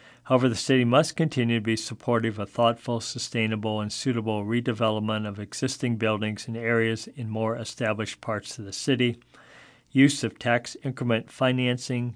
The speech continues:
grants, reasonable planning, and general economic development advocacy are all effective strategies." Cope said the biggest issue facing Johnston is continuing to grow our city in a manner that makes Johnston a great city to live and raise a family, while at the same time ensuring we don't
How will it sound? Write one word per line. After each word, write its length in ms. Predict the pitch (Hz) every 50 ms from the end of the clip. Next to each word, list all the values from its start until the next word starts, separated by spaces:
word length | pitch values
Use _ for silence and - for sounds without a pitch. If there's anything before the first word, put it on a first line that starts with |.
| -
grants, 520 | _ - 127 120 120 120 120 120 - - -
reasonable 460 | 120 123 127 120 120 120 113 117 113
planning, 540 | - - - 120 117 113 113 113 110 110 110
and 160 | 104 107 101
general 480 | - 120 113 110 113 113 110 110 107 - - - - _ _ _
economic 520 | 123 120 123 - 123 120 117 117 117 113
development 480 | - - 107 113 113 110 110 107 107 104
advocacy 680 | 104 107 107 98 107 104 - - 110 - - - 110 101
are 80 | 98
all 180 | 98 101 101 98
effective 500 | 98 - - - 95 - _ - 101 90
strategies." 800 | - - - 123 110 110 104 98 92 - - - - - - - _ _ _ _ _ - - _ _ _ _ _ - - _ - - - - - - - - - - - - - - _ _
Cope 240 | _ - 151 170 165
said 240 | - - 151 131 117
the 60 | 123
biggest 400 | 104 123 123 120 135 127 - -
issue 280 | 127 120 - - 123 117
facing 460 | - - 120 117 113 - - 113 107
Johnston 600 | 101 - 117 113 120 123 120 - - 143 135 120
is 160 | 113 107 - -
continuing 500 | - 117 107 - - 131 123 120 117 110
to 60 | 104
grow 260 | 95 - 120 117 117
our 100 | 113 110
city 440 | 104 - - - 131 120 131 127 117
in 100 | 107 104
a 60 | 101
manner 360 | 104 110 110 113 113 117 113
that 160 | 110 107 101
makes 300 | 101 107 110 104 - -
Johnston 500 | - - 131 120 120 117 117 - - 123
a 80 | 113 107
great 460 | 95 - 120 120 131 139 - - -
city 320 | - - - 127 117 120 117
to 160 | 117 - 120
live 320 | 113 123 131 143 143 131
and 160 | 131 123 113
raise 240 | 113 113 113 113 -
a 60 | -
family, 560 | 110 - - 160 170 156 131 117 117 117 117 117
while 240 | 95 104 117 117
at 80 | 113 113
the 100 | - 123
same 260 | - - 143 156 160
time 360 | 156 - 123 110 107 110 110
ensuring 460 | 113 110 - - - 117 113 113 113 113
we 100 | 110 101
don't 320 | 104 113 113 113 - -